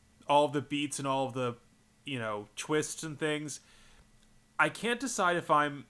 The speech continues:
actually engaging that story as its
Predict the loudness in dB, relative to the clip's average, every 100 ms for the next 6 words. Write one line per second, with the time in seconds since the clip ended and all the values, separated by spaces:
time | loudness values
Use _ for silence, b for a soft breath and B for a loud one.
0 | -2 2 2 0 -2 0 0 -2 0 0
1 | 0 0 -4 -4 -12 b b 0 2 2
2 | 0 -6 -2 0 2 2 0 -2 -6 _
3 | -2 4 4 4 -2 -4